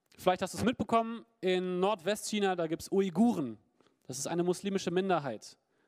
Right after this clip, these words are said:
Und die werden dort eingesperrt, im großen Stil.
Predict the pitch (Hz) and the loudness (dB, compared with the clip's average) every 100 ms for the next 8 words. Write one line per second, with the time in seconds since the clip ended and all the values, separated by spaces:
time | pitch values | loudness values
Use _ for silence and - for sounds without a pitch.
0 | _ 170 175 156 165 180 180 175 254 277 | _ -4 -2 0 0 0 -2 -2 -4 -4
1 | - 127 113 - - _ _ _ 170 156 | -2 -4 -4 -8 -20 _ _ _ -2 2
2 | 233 262 208 - 247 117 | 2 2 -4 0 0 0